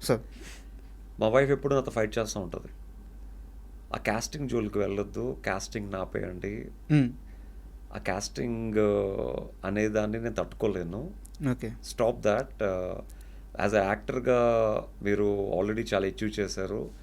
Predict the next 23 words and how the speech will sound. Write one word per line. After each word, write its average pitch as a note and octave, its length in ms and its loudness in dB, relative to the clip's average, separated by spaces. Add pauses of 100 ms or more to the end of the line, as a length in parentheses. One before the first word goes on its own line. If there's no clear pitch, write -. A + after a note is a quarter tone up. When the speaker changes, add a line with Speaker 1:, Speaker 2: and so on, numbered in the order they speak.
(440)
Speaker 2:
as F#2+ 80 2
a G#2 40 2
మోడల్‌గా G#2 400 2
అచీవ్ G#2+ 320 -2
చేశారు, G#2 520 -2 (160)
as F#2+ 80 0
a G2 40 -4
సక్సెస్‌ఫుల్ A#2 580 -6
పర్సన్‌గా A2 320 -2
చాలా G2+ 220 -2
అచీవ్, - 280 -4
అచీవ్ - 340 -4
చేశారు." F#2 420 -4 (840)
ఆ, G2+ 440 6 (240)
అంటే F#3 440 4 (1160)
నాకేంటంటే F3+ 640 4
ఒక, E3+ 220 6
ఒక B2 680 2
జాబ్ D#3+ 600 4 (240)
ఎవరన్నా C3 640 4 (360)
ఒక - 140 -4
మొ-, G#2 240 2
ఒక - 160 0